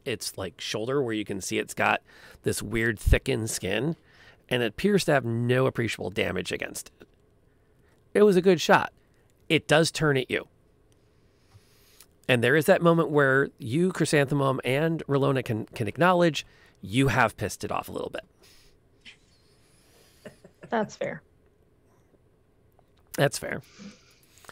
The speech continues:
Speaker 1: Okay, number two is currently fighting with, um, uh, Jameer, and he's thinking, "Nah, he's done." He's going to disengage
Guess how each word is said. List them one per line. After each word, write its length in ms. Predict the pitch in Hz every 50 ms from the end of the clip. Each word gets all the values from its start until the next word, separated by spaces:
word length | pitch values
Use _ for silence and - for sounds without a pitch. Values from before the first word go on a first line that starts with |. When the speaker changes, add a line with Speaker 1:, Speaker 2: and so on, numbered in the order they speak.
| - _ _ _
Speaker 1:
Okay, 280 | - 196 247 214 170 127
number 300 | 113 143 185 202 - 202 - _
two 340 | - - - - 320 262 226
is 140 | 180 151 -
currently 340 | - - 190 - - 165
fighting 540 | 151 - 160 170 165 170 165 165 160 147 139
with, 420 | 143 151 147 - - - - - - - -
um, 680 | 127 127 127 127 127 123 123 123 127 127 123 123 123 - - - _ _ _ - - _ _ _ _ - - _ - - _ _ -
uh, 160 | 120 117 110
Jameer, 460 | 107 - 117 127 170 202 208 202 196 - _
and 180 | 123 123 120
he's 300 | 117 - 233 254 269 -
thinking, 720 | - 247 220 196 - 214 202 196 196 202 202 202 196 185 - - _ - - - - - _ _ _ _ _ _ _ _ _ _ _ _ _ _ _ _ _ _ _ _ _ _ _ _ _ _ _ _ _ _
"Nah, 160 | - 294 370 311
he's 180 | - 285 226 135
done." 200 | 120 104 101 - _ _ _ _ _ _ _ _ _ _ _ _ _ _ _ _ _ _ _ _ - _ _ - - _ - - - - _ _ _ _ _
He's 180 | - 220 196
going 200 | - 214 180 160 135
to 160 | 127 135 120
disengage 1080 | 104 - 180 180 - 202 185 175 156 151 151 135 120 98 87 85 80 - - - -